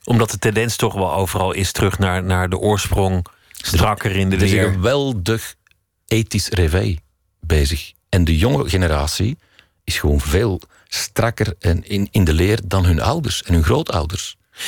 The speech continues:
Speaker 1: Je reist van, eh, eh, van Bosnië naar Brussel.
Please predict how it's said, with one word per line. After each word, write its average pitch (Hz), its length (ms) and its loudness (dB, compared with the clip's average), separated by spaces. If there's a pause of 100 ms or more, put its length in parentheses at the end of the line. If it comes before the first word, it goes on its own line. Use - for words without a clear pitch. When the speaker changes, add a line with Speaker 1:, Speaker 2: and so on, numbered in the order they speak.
(140)
Speaker 1:
Je 147 120 0
reist 170 340 -2
van, 143 280 0
eh, 107 460 0
eh, 110 120 -4
van 110 200 2
Bosnië 104 600 0 (640)
naar 101 360 0
Brussel. 107 520 0